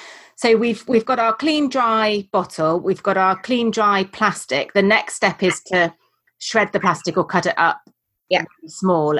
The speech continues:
Speaker 1: And again, I see people struggling with that in terms of, um, it's quite hard work on your hands, depending on how hard the plastic is. Somebody
Speaker 2: Mm-hmm.
Speaker 1: asked, 'cause I put this, I said I was gonna interview you and
Speaker 2: Yeah.
Speaker 1: what questions did people have? Somebody said, "Can they put it through their paper shredder?"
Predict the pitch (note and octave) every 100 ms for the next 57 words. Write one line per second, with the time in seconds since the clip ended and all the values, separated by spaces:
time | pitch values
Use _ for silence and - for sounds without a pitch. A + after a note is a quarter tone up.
0 | - F3+ E3 G3 F3+ F3 - _ _ _
1 | - E3+ E3 G3+ F#3 F#3 E3+ F3+ F3 E3+
2 | E3 - - _ - G3+ E3+ F3 E3 D#3
3 | E3+ D#3+ E3+ D#3+ E3 E3 D#3 D3+ D#3 D3
4 | _ _ - _ _ _ - D3 D3 D3
5 | - - - D#3 D#3 D3+ D#3 D3 D#3+ D3+
6 | C#3 A3 A#3 A3+ G#3 G#3 F#3 F3+ F3+ F3
7 | E3 E3+ E3+ F#3 G3+ G3 D#3+ F#3+ - F#3+
8 | G3 G3 - - - - B3+ B3+ G#3 F#3+
9 | E3+ E3+ - - - - F3 F3 F3 G#3+
10 | - D#3+ - - - - G3+ F3+ E3 E3
11 | E3 D#3 D#3 D#3 D3+ D3+ F3 - F3 -
12 | D#3+ D3+ - D#3+ D3 D#3 - G3 A3 G3+
13 | F#3+ F#3 F3 F3 F3 - E3+ D3 - E3
14 | E3 D#3 F#3 F3+ A3+